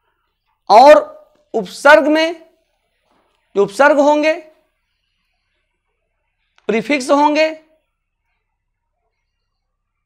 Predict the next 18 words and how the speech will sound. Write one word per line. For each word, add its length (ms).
प्रीफिक्स 440
जो 180
होंगे 400
वो 120
ही 280
है, 220
सी 300
है, 440
जैक 480
है, 480
जेनी 500
है, 300
टॉम 360
है, 300
टैबी 420
है, 300
पी 240
है 540